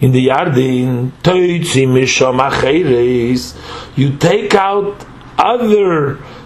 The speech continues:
twelve stones, and those twelve stones come from the Yarden. "V'tivna mehen mizbeach," and from them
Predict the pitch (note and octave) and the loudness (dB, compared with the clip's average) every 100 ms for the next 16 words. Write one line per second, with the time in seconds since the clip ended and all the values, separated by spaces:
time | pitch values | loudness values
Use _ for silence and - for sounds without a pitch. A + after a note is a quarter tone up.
0 | - - D#3+ E3+ E3 D#3 A#2+ - E3+ F3 | -12 -2 0 2 2 0 -2 -2 0 2
1 | D#3 C3+ A2 - - - A#2+ B2 D3 G3 | 2 0 -2 -6 -10 -4 -2 2 2 0
2 | C3+ E3 F3 D3+ - F3+ G3 E3+ D#3+ - | 0 0 2 -2 -2 0 0 0 -2 -6
3 | - - - - F3 F3 - F3+ F#3 F3 | -16 -20 -10 -2 0 0 0 0 2 2
4 | F#3 A3+ A#3 C3 - - - - - - | 2 2 2 0 -2 -6 -18 -20 -20 -20
5 | - - - - - G2 G2 F3+ F#3 D#3+ | -20 -18 -16 -14 -4 -2 2 2 2 2
6 | C3 C3+ B2+ B2 A#2+ B2+ B2 B2 A#2+ A2 | 2 2 0 2 2 0 2 2 0 0
7 | C#3 F#3 C3 B2+ B2+ B2+ C3+ - B2 B2+ | 2 2 2 0 0 0 -2 -4 -2 -2
8 | B2+ - B2 B2 B2+ A#2 B2+ D3+ F#3+ B2+ | -2 -2 -2 0 0 2 2 2 2 0
9 | B2 B2+ B2+ B2+ | 0 0 2 0